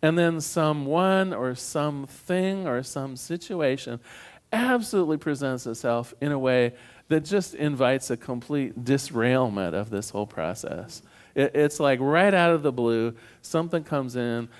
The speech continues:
A-, and I would like to say it just momentarily takes the wind out of my sails. And sometimes that's true as well. But sometimes it's like, no, there's no ocean to put the boat in anymore. It isn't a,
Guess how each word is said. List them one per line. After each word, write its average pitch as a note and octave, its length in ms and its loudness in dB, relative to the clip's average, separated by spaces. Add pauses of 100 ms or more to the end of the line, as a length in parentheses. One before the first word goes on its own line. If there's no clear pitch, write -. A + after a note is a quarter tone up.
(220)
A-, D3+ 40 2
and D#3+ 260 4
I F3+ 60 6
would F3 160 4
like G3+ 220 4
to E3+ 100 2
say C#3 240 4
it B2 120 2
just C#3+ 260 -4
momentarily C3+ 800 2
takes C3+ 360 -6
the A2 120 -4
wind A#2+ 220 -4
out A#2 140 2
of A2+ 60 -6
my A2 140 -2
sails. A2+ 400 0
And C3+ 160 -2
sometimes F3 400 2
that's D#3 280 4
true C#3+ 240 2
as A#2+ 140 4
well. C3+ 320 6 (340)
But E3+ 140 6
sometimes F3+ 540 4
it's D3+ 160 2
like, C#3+ 160 6
no, D#3 480 6
there's D#3 260 4
no F3 180 6
ocean F#3+ 420 4
to F#3 80 2
put D4 200 0
the F#3 80 4
boat G#3+ 320 6
in F3 220 6
anymore. C#3+ 500 6
It C3 100 6
isn't D#3+ 360 4
a, D3+ 220 6